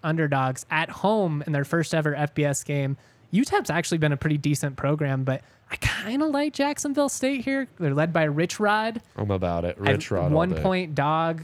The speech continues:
Speaker 1: There's gonna be a lot of juice. Everybody's excited going to the F B S, kinda like J M U a year ago.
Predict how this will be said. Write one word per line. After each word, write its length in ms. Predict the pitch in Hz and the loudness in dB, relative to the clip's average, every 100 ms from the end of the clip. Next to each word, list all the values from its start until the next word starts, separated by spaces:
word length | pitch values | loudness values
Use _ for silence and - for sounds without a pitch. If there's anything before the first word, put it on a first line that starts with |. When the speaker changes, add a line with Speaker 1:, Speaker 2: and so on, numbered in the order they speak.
| 180 | -4
Speaker 1:
There's 160 | 147 | -2
gonna 120 | 139 151 | 0 2
be 80 | 156 | 4
a 40 | |
lot 140 | 151 151 | 4 2
of 60 | |
juice. 340 | 135 147 151 - | 0 2 2 0
Everybody's 420 | 151 151 151 147 | 0 0 0 0
excited 520 | 143 - 143 147 143 | -2 0 0 2 0
going 160 | 151 139 | -2 -2
to 40 | |
the 80 | 139 | 0
F 120 | 135 - | -2 0
B 80 | 135 | 0
S, 160 | 135 | 0
kinda 200 | - 143 | -2 0
like 140 | 139 139 | 0 0
J 220 | 139 135 | 0 0
M 160 | 135 | 2
U 200 | 135 131 131 | 2 2 2
a 20 | |
year 240 | 131 131 | 2 0
ago. 380 | 131 135 131 127 | 0 0 0 -2